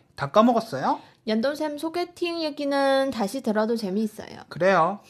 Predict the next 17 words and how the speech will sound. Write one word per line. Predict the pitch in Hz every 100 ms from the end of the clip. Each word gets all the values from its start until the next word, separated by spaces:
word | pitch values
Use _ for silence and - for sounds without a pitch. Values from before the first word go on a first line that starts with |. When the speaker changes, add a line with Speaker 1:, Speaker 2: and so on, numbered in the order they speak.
| -
Speaker 1:
그럼 | 160 170 170
저는 | 156 143 226 240
태태 | 233 254
씨에게 | 262 233 202 190 190 190
제 | 190 156 156
소개팅 | 202 247 247 240 233 202
얘기를 | 139 135 135
하러 | 139 165 160
가볼게요. | 135 151 180 151 110 190 277 - _ -
Speaker 2:
오늘 | 196 226 240
내용은 | 196 196 208 214 208 208 202 196 190
여기까지죠? | 175 196 190 180 180 269 339
Speaker 1:
네, | - 156 - -
태태 | 202 196 220
씨 | -
오늘도 | 196 190 190 190 190
수고하셨어요. | 190 214 254 233 - 139 113 175